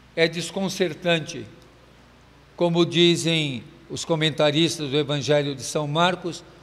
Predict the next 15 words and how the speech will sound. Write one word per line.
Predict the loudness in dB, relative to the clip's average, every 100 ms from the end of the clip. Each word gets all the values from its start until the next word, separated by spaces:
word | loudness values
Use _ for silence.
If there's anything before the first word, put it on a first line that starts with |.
| -10 -4
o | -4
desconcertante | -6 2 6 8 6 2 2 2 4 2 2 4 4 4 0
Evangelho | 0 0 2 6 6 4
de | -2 -2
Marcos. | -4 -6 -10 -18 -20 -20 -20 -20 -20 -20 -18 -2
Ele | 2 2 0 -6 -10 -20 -20 -20 -20 -20 -10
nos | -2 0 -2 -8
tira | 0 6 8 6 4 -6 -16 -20 -20 -20 -14
de | -8 -6
todas | 8 8 10 6
as | 6 4
nossas | 6 6 6 0
seguranças. | 0 2 6 4 4 -2 -14 -18 -20 -20 -20 -20 -20 -20 -20 -20 -20 -20 -20 -20 -16
Nós | 4 8 8
estamos | 4 0 2 2 -2 -8